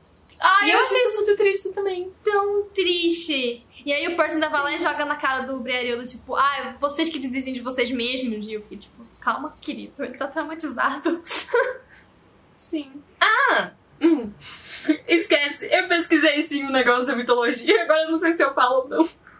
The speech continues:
Speaker 2: Oh, meu Deus, o que que você, o que que você
Speaker 1: Você quer saber? É a ver... tem a ver com o Minos.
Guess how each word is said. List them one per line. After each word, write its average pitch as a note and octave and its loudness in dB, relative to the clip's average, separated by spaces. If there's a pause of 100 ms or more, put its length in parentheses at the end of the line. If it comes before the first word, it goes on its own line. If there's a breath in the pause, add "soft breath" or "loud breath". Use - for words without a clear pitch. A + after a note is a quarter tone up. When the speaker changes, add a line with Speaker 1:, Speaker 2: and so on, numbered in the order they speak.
(120)
Speaker 2:
Oh, C4 0
meu C4 -4
Deus, B3 0
o D#4+ -4
que E4+ -6
que - -10
você, B3 -2
o C#4 -16
que D#4 -12
que - -16
você A3+ -10 (1500 loud breath)
Speaker 1:
Você B3 -6
quer B3+ 2
saber? A3+ 0
É A3+ 4
a B3+ 0
ver... B3+ -4
tem C#4+ 0
a C#4+ 2
ver C#4+ -2
com C#4+ -6
o D4 -2
Minos. G3+ -6